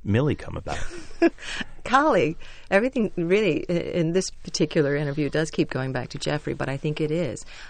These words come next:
Speaker 2: I was doing Jeffrey in L A, and Richard Morris. I knew Dick Scanlon a little bit through my friend Edward Hibbert, who was doing, I was doing Jeffrey with. Dick came to see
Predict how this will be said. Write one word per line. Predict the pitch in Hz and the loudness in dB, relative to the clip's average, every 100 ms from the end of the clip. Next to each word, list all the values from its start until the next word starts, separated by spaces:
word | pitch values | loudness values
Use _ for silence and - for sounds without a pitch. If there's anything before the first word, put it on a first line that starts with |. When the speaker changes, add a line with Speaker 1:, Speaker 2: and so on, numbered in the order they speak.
| - | 0
Speaker 2:
I | 147 | 4
was | 151 | 4
doing | 156 147 147 | 4 2 4
Jeffrey | 139 151 - | 0 2 0
in | 185 | 2
L | 190 147 | 2 0
A, | 117 120 160 - - - - - - - | 0 -2 -4 -8 -14 -16 -16 -16 -8 2
and | 156 143 139 139 - - | 6 6 4 0 -4 2
Richard | 165 - 185 | 4 4 2
Morris. | 175 135 127 156 - - - - | 4 4 2 0 -4 -10 -4 4
I | 165 | 6
knew | 170 196 | 8 6
Dick | 190 | 4
Scanlon | - 151 143 143 139 143 | 2 0 0 -2 -2 -2
a | - 139 | -2 2
little | 143 131 | 2 2
bit | 127 - - | 0 -4 -6
through | - 139 135 - | -4 -4 -4 -6
my | 120 135 | -4 -4
friend | 131 135 131 | 0 0 0
Edward | 135 131 | -2 -6
Hibbert, | - 135 - - - | -4 -2 -2 -6 -6
who | 135 131 - | -4 -2 -4
was | - 135 | -6 -6
doing, | - 123 127 - | -2 -2 -2 -4
I | - | -6
was | 120 120 | -6 -4
doing | 123 120 | -4 -2
Jeffrey | - - 123 | -4 -2 -4
with. | 123 139 - - - - - | -2 -6 -10 -16 -14 -14 2
Dick | 160 - | 2 4
came | 190 160 | 2 2
to | 165 | 2
see | - 160 151 151 | 2 2 4 2